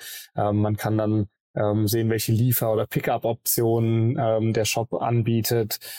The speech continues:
ähm, äh, f-, irgendwelche Promotions und Sales-Programme darüber auch machen.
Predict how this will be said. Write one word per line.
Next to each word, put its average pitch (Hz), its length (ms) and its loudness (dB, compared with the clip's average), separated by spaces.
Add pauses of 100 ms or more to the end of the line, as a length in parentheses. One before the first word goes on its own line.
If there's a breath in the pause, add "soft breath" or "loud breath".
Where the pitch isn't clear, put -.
(160 loud breath)
ähm, 107 420 0
äh, 107 120 0
f-, - 280 -4
irgendwelche 120 560 0
Promotions 113 680 0
und 117 120 2
Sales-Programme 110 840 -2
darüber 107 400 0
auch 104 240 -2
machen. 110 400 0